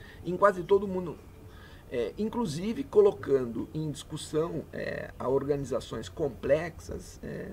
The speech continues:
do ponto de vista geopolítica, como a própria União Europeia, que res-, es-, tem sofrido ataques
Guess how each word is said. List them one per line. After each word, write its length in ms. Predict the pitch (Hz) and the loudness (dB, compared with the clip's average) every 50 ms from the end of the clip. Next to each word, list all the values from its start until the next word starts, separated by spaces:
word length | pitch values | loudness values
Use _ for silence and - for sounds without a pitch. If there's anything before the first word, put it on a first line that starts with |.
| - 214 202 | -8 -8 -8
do 80 | 240 214 | -8 -6
ponto 260 | - 127 127 110 - | -4 -4 -4 -4 -6
de 60 | 120 | -8
vista 240 | 113 113 - - 113 | -8 -6 -4 -4 -2
geopolítica, 760 | 107 139 131 - - 151 123 131 165 214 - - - - - - | 0 0 -2 2 2 2 2 2 -2 -4 -6 -10 -12 -12 -14 -6
como 160 | - 185 180 | -4 -2 -2
a 60 | 170 - | -2 -2
própria 320 | - 139 123 - - 131 | 0 -2 -2 -2 -2 -2
União 260 | 139 135 135 131 135 | -2 -2 -2 0 0
Europeia, 640 | 139 156 180 185 - - 143 143 151 151 175 208 208 - - - - - - - - - | 2 0 0 0 2 2 4 4 4 2 0 -4 -6 -8 -14 -16 -16 -16 -16 -18 -18 -14
que 480 | - - 156 160 165 180 175 180 175 165 156 | -8 -6 -4 -4 -2 -2 -2 0 0 -2 0
res-, 420 | - 151 156 151 - - - - - - | 2 0 0 0 -2 -8 -12 -12 -10 -10
es-, 180 | 156 - - - - - | -10 -10 -10 -14 -6 -2
tem 160 | 208 196 202 | -2 0 0
sofrido 580 | 190 - - 175 170 - - 190 190 170 151 151 | -2 0 -2 -2 -2 -2 -6 -6 -4 0 0 0
ataques 840 | 147 - - - 147 151 156 160 165 - - 190 175 - - - | 0 0 -2 -2 0 0 0 -2 -4 -8 -8 -6 -6 -6 -6 -8